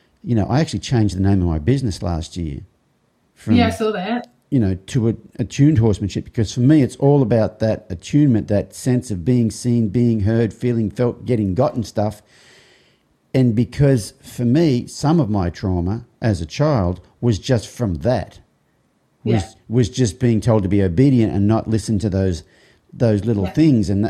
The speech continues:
Speaker 1: and so, yeah, it's crazy. I had a horse, I just came back, flew back today from L A. I did a clinic on the weekend down there, and there was a lady there, had a horse that's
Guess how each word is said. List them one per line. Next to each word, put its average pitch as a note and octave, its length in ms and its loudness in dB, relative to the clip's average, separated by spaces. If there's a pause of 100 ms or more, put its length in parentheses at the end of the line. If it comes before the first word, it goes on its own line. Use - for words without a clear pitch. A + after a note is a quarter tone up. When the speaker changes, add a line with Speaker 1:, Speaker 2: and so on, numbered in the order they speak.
(100)
Speaker 1:
and A2+ 240 0
so, A2 380 -2 (720)
yeah, C3+ 220 2
it's - 180 -2
crazy. C#3+ 360 -2
I A#2 120 2
had D3 220 2
a D3 60 0
horse, B2 440 -4 (100)
I B2 80 -6
just B2 160 -8
came B2 140 0
back, G2+ 240 -2
flew B2+ 240 -2
back G#2 180 -2
today G2+ 240 -2
from F#2 180 -4
L G2 200 -2
A. A2+ 180 2
I - 20 0
did F2+ 140 -2
a F#2+ 60 -4
clinic A2 340 -6
on A2+ 120 0
the G2+ 60 2
weekend G#2 420 0
down F#2+ 180 -2
there, G2 240 -4
and G#2 160 -4
there G2+ 80 0
was G2 160 -4
a G2 80 -8
lady A2+ 240 -2
there, A2 180 -2
had G#2 120 0
a G2+ 60 -2
horse G2+ 280 -4
that's - 260 -16